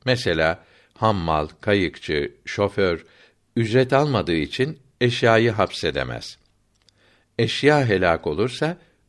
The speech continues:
ücretini alır. Ev ve dükkan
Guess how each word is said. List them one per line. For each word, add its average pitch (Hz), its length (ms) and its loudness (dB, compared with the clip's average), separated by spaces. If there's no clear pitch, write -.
ücretini 101 520 0
alır. 60 400 -6
Ev 180 260 4
ve 131 200 2
dükkan 113 520 0